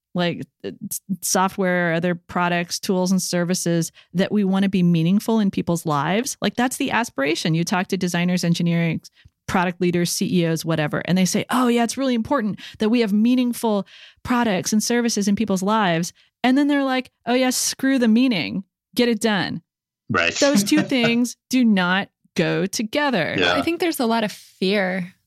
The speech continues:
Speaker 3: Like, I, I went to go see
Speaker 2: Yeah.
Speaker 3: this really awesome movie a couple weeks ago.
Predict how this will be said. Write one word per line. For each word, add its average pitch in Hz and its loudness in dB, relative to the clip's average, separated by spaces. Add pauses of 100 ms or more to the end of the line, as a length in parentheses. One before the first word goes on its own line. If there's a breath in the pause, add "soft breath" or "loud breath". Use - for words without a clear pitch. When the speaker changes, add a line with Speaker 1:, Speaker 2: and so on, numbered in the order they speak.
Speaker 3:
Like, 202 -2
I, 214 -2 (140)
I 226 2
went 214 2
to 226 -2
go 214 2
see 202 0
Speaker 2:
Yeah. 190 -2 (380 loud breath)
Speaker 3:
this 185 -4 (480 loud breath)
really 330 4
awesome 196 0
movie 180 0
a 185 -2 (400)
couple 185 -4
weeks 180 -2
ago. 202 -2